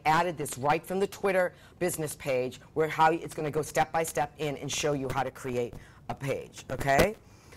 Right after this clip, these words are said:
Now, how do you find somebody? So for,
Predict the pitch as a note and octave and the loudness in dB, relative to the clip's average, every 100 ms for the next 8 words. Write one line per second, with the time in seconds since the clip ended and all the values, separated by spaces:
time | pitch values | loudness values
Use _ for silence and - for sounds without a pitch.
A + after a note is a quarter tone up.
0 | - D3+ D#3+ - G#3+ C#4 C4+ - - E3+ | -6 2 2 8 8 6 0 -4 2 2
1 | E3+ F3 - C#3 B2+ A2 G#2+ - - - | 2 -6 -8 -6 -6 -8 -12 -16 -20 -8
2 | - F#3+ F3 G3+ | 2 2 2 -4